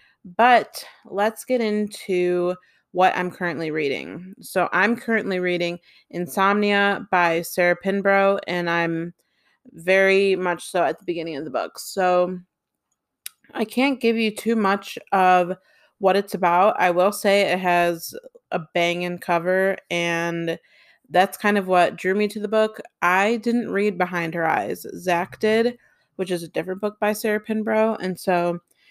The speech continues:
he was excited to read this one because he really, really enjoyed that one, and it was super twisty.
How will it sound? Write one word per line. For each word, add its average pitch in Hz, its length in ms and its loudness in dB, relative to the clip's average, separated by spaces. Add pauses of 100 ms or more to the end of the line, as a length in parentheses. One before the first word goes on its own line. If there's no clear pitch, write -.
(160)
he 220 180 2
was 226 140 2
excited 180 500 0
to - 140 -10
read 175 160 -2
this 175 200 -6
one 170 260 -2
because 165 760 -2 (120)
he 170 440 -4
really, 170 420 2
really 156 260 -4
enjoyed 139 340 -6
that - 180 -4
one, 101 220 -6
and 175 160 -4
it - 20 -2
was 175 200 -6
super - 240 -8
twisty. - 520 -12